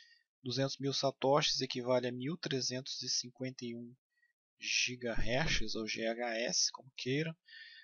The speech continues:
É, automaticamente já mostra aqui uma carteira, né, para poder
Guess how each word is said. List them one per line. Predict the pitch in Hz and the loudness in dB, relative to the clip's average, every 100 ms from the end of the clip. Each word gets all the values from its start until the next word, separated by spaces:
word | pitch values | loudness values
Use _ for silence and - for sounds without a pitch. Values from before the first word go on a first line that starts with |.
| _ - | _ -4
É, | - 127 | 2 4
automaticamente | 80 117 - 202 190 175 - 160 143 160 - | 6 8 6 6 6 6 6 4 4 4 4
já | 147 - _ - | 2 -2 _ -14
mostra | 120 120 127 - 123 | -2 2 4 2 -2
aqui | 117 - 120 | -8 -6 -6
uma | 117 117 | -6 -4
carteira, | - 117 - - 131 156 127 | -2 -2 -2 0 2 2 0
né, | 127 139 | -2 -6
para | - 117 | -8 -10
poder | - 117 117 120 | -8 -6 -4 -6